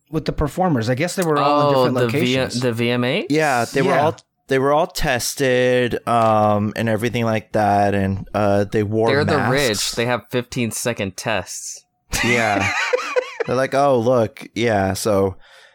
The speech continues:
Speaker 3: that's how they're able to get it done. Um, but yeah, I mean, that's the, and then also with the, um,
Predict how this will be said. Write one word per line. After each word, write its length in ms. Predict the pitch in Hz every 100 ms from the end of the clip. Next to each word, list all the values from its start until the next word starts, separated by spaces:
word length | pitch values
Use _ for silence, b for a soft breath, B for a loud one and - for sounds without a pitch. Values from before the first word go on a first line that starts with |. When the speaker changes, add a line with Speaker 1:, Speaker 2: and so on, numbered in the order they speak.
| _
Speaker 3:
that's 240 | 117 139
how 120 | 156 131
they're 280 | 123 135
able 280 | 123 110 104
to 100 | 101
get 180 | 98 98
it 140 | 95 92
done. 360 | 92 92 104 - _ _ _ _ _ _ _
Um, 600 | 110 110 104 98 95 92 - _ _ _ _ _ _ _ _
but 200 | - 151
yeah, 260 | 151 131 104
I 140 | 95
mean, 300 | 104 101 87
that's 640 | - 101 - - - - - _ _ _
the, 160 | 95 87
and 160 | 113 120
then 140 | 127
also 400 | 127 135 - 156
with 160 | 151 -
the, 180 | 127 120
um, 460 | 117 110 104 104